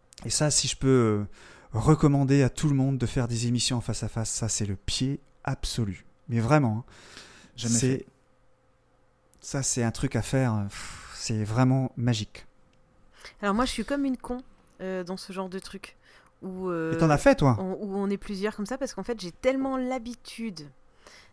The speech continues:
Speaker 3: de parler avec deux personnes, voire trois. Dès l'instant qu'il y a plus de monde, eh bien, je me retrouve en tant que poditeur.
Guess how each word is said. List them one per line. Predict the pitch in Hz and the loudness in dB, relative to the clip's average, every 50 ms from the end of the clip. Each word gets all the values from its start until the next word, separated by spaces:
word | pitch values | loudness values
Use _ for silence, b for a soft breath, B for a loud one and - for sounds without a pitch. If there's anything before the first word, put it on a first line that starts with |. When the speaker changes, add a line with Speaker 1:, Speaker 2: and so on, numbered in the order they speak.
| B B _ 170 | B B _ -16
Speaker 3:
de | 170 160 | -10 -6
parler | - 180 180 190 208 214 | -4 -4 -4 -4 -4 -6
avec | 196 175 160 165 147 151 151 143 151 | -6 -6 -6 -8 -10 -12 -16 -16 -12
deux | 175 202 196 | -10 -6 -4
personnes, | - 202 190 - - 196 185 175 | -4 -4 -4 -6 -8 -10 -8 -8
voire | 156 143 156 - - - | -10 -10 -12 -12 -14 -14
trois. | - - - 180 185 226 - B B B B B B B | -12 -10 -8 -8 -8 -8 -12 B B B B B B B
Dès | 185 262 | -2 -2
l'instant | 277 269 - - 269 254 | -2 -2 -4 -4 -6 -6
qu'il | - 214 | -6 -8
y | |
a | 202 | -8
plus | - 226 220 202 | -8 -8 -8 -6
de | 214 220 | -4 -4
monde, | 208 208 208 240 285 254 170 143 135 - _ _ _ B B B B B B B _ _ _ _ - | -2 -2 -4 -4 -6 -6 -8 -10 -14 -18 _ _ _ B B B B B B B _ _ _ _ -10
eh | 190 170 | -8 -6
bien, | 175 180 | -6 -6
je | 175 170 180 | -6 -6 -6
me | 180 | -6
retrouve | 180 180 175 - - 240 202 185 | -6 -6 -6 -8 -8 -8 -6 -6
en | 185 180 | -8 -8
tant | - 190 185 | -8 -10 -10
que | - - 180 165 - - _ _ - | -10 -8 -10 -10 -10 -12 _ _ 0
poditeur. | - 285 269 208 202 190 - - 156 143 214 - - | 0 0 0 0 -6 -10 -8 -8 -8 -8 -8 -10 -14